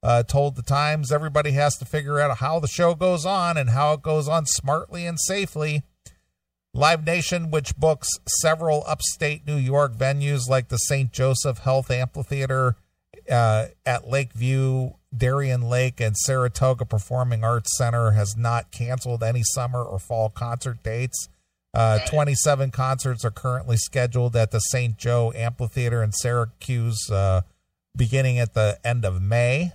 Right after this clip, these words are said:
Speaker 1: However, Motley Crue manager Alan Kovac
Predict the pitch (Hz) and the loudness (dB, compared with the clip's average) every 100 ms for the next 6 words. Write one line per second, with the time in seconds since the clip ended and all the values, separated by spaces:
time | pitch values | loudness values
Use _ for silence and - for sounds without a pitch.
0 | _ 123 120 127 131 120 127 135 131 - | _ 0 2 2 2 2 0 0 -6 -4
1 | 147 139 131 127 127 120 123 120 - 117 | -2 -2 0 0 0 0 -2 -2 -2 0
2 | 127 117 - 143 143 139 135 135 | 0 0 0 0 0 0 0 -2